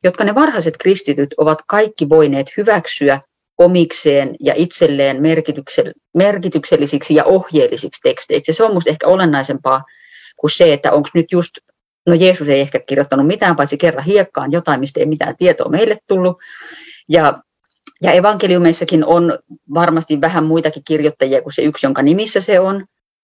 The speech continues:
Ja jos me ajatellaan vaikka Paavalin kirjeitä, niin sielläkin on Paavalin nimissä kirjeitä, joita nykytutkimus ei pidä Paavalin omakätisinä teksteinä. Ja itse asiassa eihän ne ollut omakätisiä muutenkaan suurimmaksi osaksi, vaan ne oli saneltuja.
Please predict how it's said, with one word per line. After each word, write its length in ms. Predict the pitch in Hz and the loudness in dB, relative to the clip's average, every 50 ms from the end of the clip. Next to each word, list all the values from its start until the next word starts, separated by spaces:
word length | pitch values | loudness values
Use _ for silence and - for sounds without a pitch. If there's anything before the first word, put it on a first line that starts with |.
| _ _ _ | _ _ _
Ja 220 | 147 151 147 143 - | 0 0 2 0 0
jos 180 | - 151 156 - | -2 -2 0 2
me 80 | 165 | 2
ajatellaan 300 | 160 165 160 156 156 156 | 2 2 0 0 0 0
vaikka 160 | 143 151 - 151 | 0 -2 -4 -2
Paavalin 440 | - 180 180 185 180 170 156 151 | 0 0 0 2 2 2 0 0
kirjeitä, 440 | 147 - 170 165 165 165 160 160 156 | 0 -2 -2 0 2 2 0 0 0
niin 100 | 147 151 | -2 -2
sielläkin 460 | 147 - 170 180 185 180 - 156 147 | 0 0 0 0 0 0 0 -2 0
on 160 | - 156 156 143 | 0 0 0 0
Paavalin 420 | 156 151 156 160 156 151 147 143 | -2 -2 -2 -2 0 0 0 0
nimissä 320 | 151 151 147 143 - - | 0 0 0 -2 -4 -8
kirjeitä, 420 | 143 - 156 156 156 156 147 - 135 | -4 -4 -2 0 2 0 2 2 0
joita 240 | 135 135 135 - 135 - 156 | 0 0 0 -2 -4 -4 -4
nykytutkimus 600 | 156 - 147 143 - 143 - - 135 139 143 - - | -2 -2 -2 -4 -4 -6 -6 -2 -2 -2 -2 0 2
ei 180 | 143 160 180 | 2 2 2
pidä 240 | 180 - 160 147 139 - _ - - - - - 160 - _ _ _ _ _ | 2 0 -2 -2 -2 -4 _ -12 -12 -12 -12 -16 -18 -18 _ _ _ _ _
Paavalin 440 | - 143 139 139 135 135 131 139 - | -2 -2 0 0 -2 -2 -2 -2 -2
omakätisinä 640 | 120 139 139 139 139 135 135 - - - - - | -2 0 0 0 -2 -4 -4 -4 -6 -4 -4 -4
teksteinä. 600 | - - - - - - - - - - - 147 - _ - | -2 -2 -4 -6 -6 -4 -2 0 0 0 -2 -6 -8 _ 0
Ja 80 | - - | 0 0
itse 180 | 185 185 - | 0 -2 0
asiassa 120 | 190 175 151 | 0 2 2
eihän 220 | - 165 175 175 | 2 2 2 2
ne 80 | 165 165 | 2 2
ollut 140 | 160 156 - | 2 2 2
omakätisiä 520 | 190 190 175 151 151 - 135 139 - 147 | 0 0 0 -2 -2 -6 -4 -4 -2 0
muutenkaan 400 | 165 175 185 180 185 - 151 135 | 0 0 0 -2 -2 -2 -2 -2
suurimmaksi 480 | - 170 160 147 135 135 139 - - - | 0 0 0 0 0 -4 -8 -6 -6 -6
osaksi, 180 | - - - | -6 -6 -8
vaan 120 | 151 139 - | -8 -6 -4
ne 80 | 139 | -2
oli 100 | 139 143 | -4 -4
saneltuja. 680 | 143 - 185 190 180 165 143 131 - - 123 - - | -2 0 2 2 4 2 2 0 -2 -6 -4 -4 -4